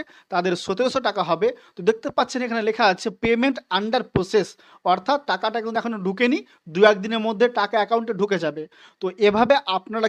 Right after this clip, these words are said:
কিন্তু খুব সহজেই স্ট্যাটাস চেক করে নিতে পারবেন যে আপনার অ্যাকাউন্টে টাকা ঢুকেছে কি ঢোকেনি। আশা করব আপনারা বুঝতে পারলেন। ভিডিওটি ভালো লাগলে অবশ্যই লাইক করবেন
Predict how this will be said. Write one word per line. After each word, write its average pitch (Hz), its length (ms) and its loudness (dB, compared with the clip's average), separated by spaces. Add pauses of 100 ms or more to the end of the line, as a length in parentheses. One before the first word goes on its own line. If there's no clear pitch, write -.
কিন্তু 185 260 -4 (380)
খুব 226 140 -6 (180)
সহজেই 208 480 2 (420)
স্ট্যাটাস 233 400 -2 (140)
চেক 220 120 -4 (140)
করে 247 200 2
নিতে 220 140 -4 (100)
পারবেন 165 320 0 (400)
যে 185 80 0 (260)
আপনার 220 360 -6
অ্যাকাউন্টে 196 560 0 (340)
টাকা 202 200 0 (140)
ঢুকেছে 240 400 -2 (100)
কি 285 80 -8 (100)
ঢোকেনি। 165 380 -2 (500)
আশা 214 220 -6
করব 269 160 -2 (220)
আপনারা 175 340 0 (340)
বুঝতে 185 340 -4
পারলেন। 160 340 2 (420)
ভিডিওটি 160 300 -6 (140)
ভালো 190 240 0
লাগলে 240 220 0 (340)
অবশ্যই 180 400 -2
লাইক 202 140 0 (100)
করবেন 226 280 -2